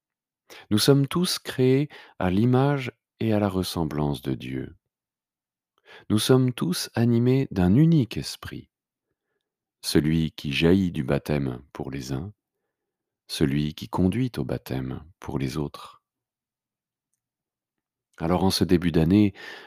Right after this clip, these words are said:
je prie pour que notre assemblée croyante continue de résister à la tentation de se croire comme un bastion campé au cœur d'un monde païen. Je prie pour qu'elle trouve toujours plus de joie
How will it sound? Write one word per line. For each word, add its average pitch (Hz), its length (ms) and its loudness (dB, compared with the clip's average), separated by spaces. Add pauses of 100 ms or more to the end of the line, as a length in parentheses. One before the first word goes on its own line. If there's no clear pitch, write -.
(120)
je 80 160 0
prie 104 460 -2
pour - 200 -6
que - 80 -2
notre 71 260 -2
assemblée 69 380 -2
croyante 95 540 -2 (640)
continue 80 440 0
de 76 100 0
résister 73 540 -2
à - 20 0
la 67 120 -2
tentation 69 520 -4
de 78 60 -4
se - 100 -4
croire 78 480 -4
comme 69 220 -6
un 71 80 -2
bastion 71 680 -6
campé 73 580 -6 (120)
au 71 120 -8
cœur 69 380 -6
d'un 69 120 -4
monde 69 380 -4
païen. 67 360 -6 (1300)
Je - 140 -4
prie 127 380 -2 (280)
pour - 160 -6
qu'elle 90 180 2
trouve 113 320 -2
toujours 110 300 -4
plus 92 200 -6
de 82 120 0
joie 76 460 -4